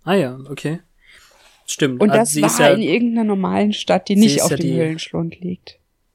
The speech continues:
Speaker 1: sie ist die Neue, die alle mit Misstrauen beäugen.
Speaker 2: Genau.
Speaker 1: Stimmt, stimmt.
Speaker 2: Oh, ich freue mich schon so auf Cordelia.
Speaker 1: <laughs> Warum nur?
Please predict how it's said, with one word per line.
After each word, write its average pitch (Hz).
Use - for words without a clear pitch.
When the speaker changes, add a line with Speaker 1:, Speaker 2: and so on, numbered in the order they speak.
Speaker 1:
sie 139
ist 131
die 135
Neue, 135
die 131
alle 131
mit 131
Misstrauen 135
beäugen. 127
Speaker 2:
Genau. 180
Speaker 1:
Stimmt, -
stimmt. 135
Speaker 2:
Oh, 214
ich 233
freue 240
mich 254
schon 233
so 220
auf -
Cordelia. -
Speaker 1:
<laughs> 247
Warum 170
nur? 147